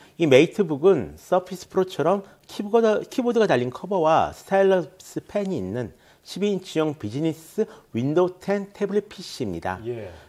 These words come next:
Speaker 1: 사 기가바이트 램에 백이십팔 기가바이트 에스에스디가 달린 모델이 육백구십구 달러부터 이제 시작을 하는데요.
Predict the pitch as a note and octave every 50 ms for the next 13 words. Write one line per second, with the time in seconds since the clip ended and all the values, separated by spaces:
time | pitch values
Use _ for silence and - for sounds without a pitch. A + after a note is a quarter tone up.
0 | _ _ - - G3+ G#3 G3+ G3+ G#3 G3+ G3 F#3+ E3 D#3 D3+ - D#3+ C#3 C3 A#2+
1 | A#2 B2 C3 C3+ C#3 C#3+ C#3 D3 C#3+ - G#2+ A2+ C3+ - - _ - F3+ F3+ E3
2 | C3+ D3 C3 C3 A#2 - B2 A#2+ B2 B2 - C#3 F2 G2+ - - - C#3+ A#2 A2+
3 | - - - C3+ B2+ C3 A#2+ A2 G#2+ A2+ A2+ A2+ G#2 G2 F#2+ - G#2 G2+ G2 A2+
4 | D#3+ F3+ - - - - _ - A2+ A2+ - E3 - - - - - - G2 -
5 | - A3 F3+ E3+ E3 - - G2 F2+ F#2 - - - D3 C3+ C3 B2 A2+ A2 G2
6 | F2 E2 D#2+ F#2 B2+ E3 D3 -